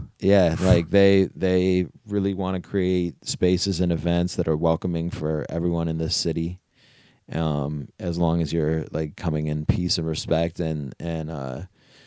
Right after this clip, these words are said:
Speaker 1: and, and that it's people that work really hard at the craft and, like
Speaker 2: Check your ego at the door kinda shit.
Speaker 1: Exactly,
Speaker 2: Right.
Speaker 1: exactly. We don't have time for all that. Like, yes, there's some of my favorite musicians in town, but like you said, like, there's so many other great musicians in town that are also some of my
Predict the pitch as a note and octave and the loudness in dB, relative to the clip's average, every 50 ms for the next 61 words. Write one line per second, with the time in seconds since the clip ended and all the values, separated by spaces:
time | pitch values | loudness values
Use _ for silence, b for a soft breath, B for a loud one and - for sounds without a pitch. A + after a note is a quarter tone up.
0 | b b b b b b b b b b - - E2+ E2 D#2+ D#2 D#2 D#2 D2 C#2 | b b b b b b b b b b -6 -2 0 0 0 0 -2 -4 -6 -8
1 | - _ _ _ _ _ - - F#2+ E2+ F2+ F2+ E2 E2 - - - A#2 G#2 A2 | -14 _ _ _ _ _ -10 -4 -2 0 0 0 0 -2 0 2 2 2 4 4
2 | A2 F#2 G2 E2+ F#2+ G#2 G#2+ G2+ - A2+ A2 A2+ A2+ G2 G#2 G2+ G2+ G2+ G2+ - | 4 4 4 4 4 4 4 4 4 6 6 6 8 8 8 8 8 6 6 2
3 | G#2+ - - - F#2+ F#2+ G2 G2 G2 - - E2 F2+ F2+ F2 F2 E2 D#2+ - - | 0 -2 2 2 4 6 6 4 2 2 -2 -2 -2 -2 -2 -2 -4 -4 -8 -12
4 | - - - - - - G#2 F2+ - - F2+ D#2 C2+ F2+ G2+ F#2+ G2+ F#2+ F#2 F#2 | -20 -20 -12 -6 0 0 0 0 0 -2 -4 -2 -2 -2 -2 -2 -2 -2 -2 -4
5 | F2+ - E2 E2 F2+ F#2+ F#2 G2 G2 F#2 - F#2+ F2 F2 F2+ - - F#2 E2+ E2 | -6 -8 -10 -8 -6 -4 -4 -4 -4 -6 -6 -6 -6 -6 -6 -6 -6 -4 -2 0
6 | A#2 G#2 F2+ G2 A2 A#2 B2+ B2+ A2 A2 F#2+ F2+ F2+ F#2 F2+ G#2 A2+ A#2 A#2+ G#2+ | 0 2 4 4 6 6 6 4 4 2 2 2 2 2 2 4 4 4 4 4
7 | G#2 G2+ G#2+ G#2+ G#2+ G#2+ G#2+ G2 G#2 A#2 A#2+ B2+ A2 - A2+ G2+ G#2 G2 G2 F#2 | 2 2 4 6 6 6 4 4 4 4 4 4 4 6 6 6 6 6 4 4
8 | E2 F2+ F#2+ F#2 F2+ F2 - B B B B B B B B B B B B A2+ | 4 4 2 2 2 -2 -6 B B B B B B B B B B B B 4
9 | B2 B2 A#2 G2+ G2+ A#2 A2 - - B2 A#2 A#2 A2+ A2 G#2 G2 A2 A#2 A#2 A2+ | 6 6 6 4 2 2 2 2 2 0 0 2 2 0 0 0 -2 -4 -4 -2
10 | A2+ A2 A2 F#2+ G#2+ G#2 - A2 G2+ F#2+ F#2+ F2+ E2 G#2 A2 A2 G#2 G2 G2 G2 | -2 -4 -4 -4 -4 -6 -6 -6 -6 -6 -8 -8 -4 -2 -2 0 2 2 2 2
11 | F#2 F#2 F#2 - - G#2+ G#2 F2+ F2+ F2+ E2+ - F#2+ F#2 E2 - - G2+ G2+ G2 | 0 -2 -4 -2 0 0 2 2 0 -2 -2 -2 -4 -4 -4 -4 -4 -2 -2 -2
12 | G2 F#2 D#2 F2 E2+ F#2 F#2 - G2 F2+ F2+ F#2 F#2+ F2 F2+ F#2 F2 - F#2 F2 | -2 -2 -2 -2 -2 -4 -4 -4 -4 -4 -4 -4 -6 -6 -6 -6 -6 -6 -8 -8
13 | E2 E2+ E2+ - - F2+ F2 F2 F2 D#2+ D#2+ D#2+ E2 E2+ D#2+ D2 E2 G2 G#2 - | -6 -8 -8 -8 -6 -6 -4 -4 -4 -6 -6 -6 -4 -4 -2 -2 -2 -2 -4 -4
14 | G2 F2 - - F2 E2 D#2 D#2+ D#2 D2 D2+ D2+ D2+ - | -6 -8 -8 -8 -8 -8 -8 -10 -10 -10 -10 -12 -12 -14